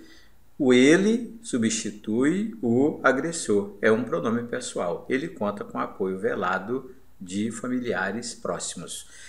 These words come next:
Quando você escreve desse modo, você está garantindo nota na competência chamada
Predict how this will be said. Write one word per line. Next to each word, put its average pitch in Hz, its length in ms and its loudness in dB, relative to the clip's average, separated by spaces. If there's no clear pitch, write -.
Quando 254 220 8
você 196 300 2
escreve 110 640 6
desse 139 440 -4
modo, 107 420 4
você 107 240 -8
está 120 240 -6
garantindo 196 920 -2
nota 131 840 2
na 135 380 0
competência 127 1120 -4
chamada 104 880 0